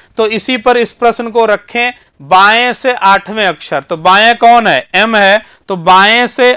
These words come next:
आठवें अक्षर मान लो ए है, आठवें अक्षर के दाएं ग्यारहवाँ अक्षर। तो इसके दाएं जाएंगे तो इस तरफ ग्यारहवाँ अक्षर यानी ग्यारह प्लस हो जाएगा। तो ग्यारह आठ क्या हो जाएगा?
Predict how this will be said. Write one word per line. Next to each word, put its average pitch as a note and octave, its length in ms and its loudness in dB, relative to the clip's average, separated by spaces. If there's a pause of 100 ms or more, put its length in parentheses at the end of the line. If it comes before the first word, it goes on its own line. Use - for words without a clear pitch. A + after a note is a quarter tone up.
आठवें G3+ 480 2
अक्षर G#3 360 -4
मान G3 240 0
लो G3 220 -4
ए F3+ 180 2
है, F#3 320 -2 (280)
आठवें G3 500 2
अक्षर A#3 460 0 (460)
के A#3+ 260 2
दाएं G3+ 600 0
ग्यारहवाँ F#3+ 520 4
अक्षर। A#2+ 420 -6 (280)
तो G3+ 60 -4
इसके A#3 400 -2
दाएं G#3+ 360 2
जाएंगे A3+ 420 2
तो G#3+ 180 -2
इस A#3+ 240 -4
तरफ A#3+ 320 2 (260)
ग्यारहवाँ G3+ 540 4
अक्षर A3+ 320 0
यानी G#3+ 380 0
ग्यारह G3 440 4 (100)
प्लस F#3 320 -2
हो C#3+ 120 -4
जाएगा। A2+ 480 -2 (320)
तो F#3+ 120 -4
ग्यारह F#3+ 400 4
आठ G#3+ 420 4
क्या G#3+ 180 2
हो A3 200 6
जाएगा? G#3+ 520 2